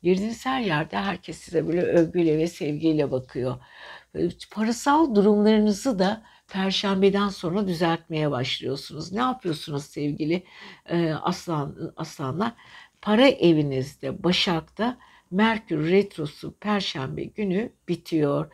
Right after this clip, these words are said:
Cuma'dan sonra ileri harekete başlıyor ve yeni ay ile birlikte. Yani sonuç olarak şöyle düşünürsek aslanlar bol bol para kazanacaklar.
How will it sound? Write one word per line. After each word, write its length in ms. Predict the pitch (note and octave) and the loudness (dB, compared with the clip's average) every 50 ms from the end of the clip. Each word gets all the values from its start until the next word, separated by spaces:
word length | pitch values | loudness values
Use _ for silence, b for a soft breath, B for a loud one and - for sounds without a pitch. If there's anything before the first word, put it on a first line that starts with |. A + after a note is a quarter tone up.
| B B B B | B B B B
Cuma'dan 580 | - - G3 F#3+ F#3+ F#3 F#3 F#3 F#3 G3 G3 G3 | -2 0 2 2 4 4 2 2 2 2 0 0
sonra 500 | F#3+ - - - D3 D3+ F3+ A3 A3 A3 b b b b b b _ - | -2 -4 -6 -6 -4 -2 -2 -4 -4 -6 b b b b b b _ 4
ileri 260 | G#3 G3 G3+ G3 F#3+ | 10 12 12 12 12
harekete 920 | F3+ F3 E3 D#3 D3+ D3+ - D#3 C3+ C3 - - G3+ A3 A#3 A#3+ B3 A3 _ - | 8 4 2 0 -2 -4 -4 -8 -8 -8 -6 -4 -2 0 0 -2 -4 -6 _ -6
başlıyor 720 | D#3+ D#3+ D#3 D#3 - - F3 D#3 D3 C#3+ D3+ D3+ D#3 - | -4 -4 -2 -2 -2 -2 0 0 0 0 -2 -2 2 4
ve 80 | G3+ | 4
yeni 360 | G#3 F#3 E3 E3 F3 F3 F#3+ | 4 4 4 4 4 4 4
ay 180 | F#3 F3 D#3+ D#3 | 2 2 2 2
ile 200 | E3 F#3 F3+ E3+ | 2 2 2 2
birlikte. 560 | E3 D#3 D3 D3 D3 - _ - - B2+ B2+ B B B B B B B B B B B B | 2 0 2 0 -2 -4 _ -12 -10 -10 -10 B B B B B B B B B B B B
Yani 300 | - - - C#4+ B3+ B3 | 4 4 4 4 2 -2
sonuç 300 | A#3 - C#4+ C#4+ C#4+ - | 0 0 0 0 0 0
olarak 380 | C#4+ C#4+ C#4 C#4 C#4 C#4 C4+ - | 0 2 2 4 2 2 0 -2
şöyle 280 | - C4+ C4 C4+ C4+ | -2 0 0 0 0
düşünürsek 720 | - B3 A#3 - C4+ C#4+ C#4 B3 G#3+ - - B3+ C#4 - _ b b b b b b | 0 -2 -4 -4 -4 -2 -2 -2 -4 -4 -4 -4 -4 -4 _ b b b b b b
aslanlar 520 | - G#3+ - - F3+ F3+ F3 F3 E3+ F3 F#3 | -10 -10 -8 -6 -4 -4 -2 -2 -2 0 0
bol 180 | G#3+ G#3 F#3+ | 0 0 2
bol 140 | F3 G3+ G#3+ | 0 0 0
para 280 | G#3 - G3 F3 F#3+ F#3 | 0 0 2 2 2 2
kazanacaklar. 840 | - D#3+ C#3 D3 D3+ C#3+ C#3 B2+ - C3+ C3 C3 - - C#3 C3+ | 0 -4 -2 0 -2 -2 -2 -2 -4 -6 -6 -6 -8 -10 -10 -10